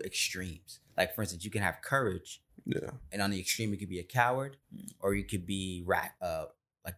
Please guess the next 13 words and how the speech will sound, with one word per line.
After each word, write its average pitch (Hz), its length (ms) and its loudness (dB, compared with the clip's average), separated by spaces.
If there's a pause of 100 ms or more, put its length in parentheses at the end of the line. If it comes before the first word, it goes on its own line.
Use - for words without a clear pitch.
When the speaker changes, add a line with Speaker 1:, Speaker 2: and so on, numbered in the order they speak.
Speaker 1:
rash. - 520 4 (180)
Speaker 3:
Yeah. - 60 -10 (240)
Speaker 1:
But 92 100 0
in 101 120 4
the 98 60 2
middle 123 260 6
of 110 100 2
being 107 220 -2
rash 104 400 0
and 98 80 -4
a - 20 -10
coward, 98 520 -2 (760)
you're, 92 540 6